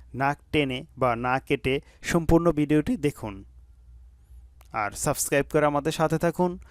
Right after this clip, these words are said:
পরবর্তী ভিডিওর আপডেট সবার আগে পেতে সাবস্ক্রাইব পাশাপাশি বেল আইকনে ক্লিক করে রাখুন। চলে যাচ্ছি মূল পর্বে। সালতামামি দুহাজার বিশ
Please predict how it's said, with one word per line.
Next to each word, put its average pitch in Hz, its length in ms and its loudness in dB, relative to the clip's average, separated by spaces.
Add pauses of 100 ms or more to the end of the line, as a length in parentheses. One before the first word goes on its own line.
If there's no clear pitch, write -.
(240)
পরবর্তী 175 460 2
ভিডিওর 185 360 0 (120)
আপডেট 147 440 -2
সবার 151 320 2
আগে 175 160 -2
পেতে 160 340 -2
সাবস্ক্রাইব - 500 -2
পাশাপাশি 160 420 -2
বেল 139 220 0
আইকনে 151 300 -2
ক্লিক 185 380 -4
করে 127 160 4
রাখুন। 107 320 -6 (480)
চলে 123 160 -4
যাচ্ছি 123 280 -6 (420)
মূল 160 220 6
পর্বে। 107 400 4 (1120)
সালতামামি 202 640 0
দুহাজার 165 360 4
বিশ 143 260 0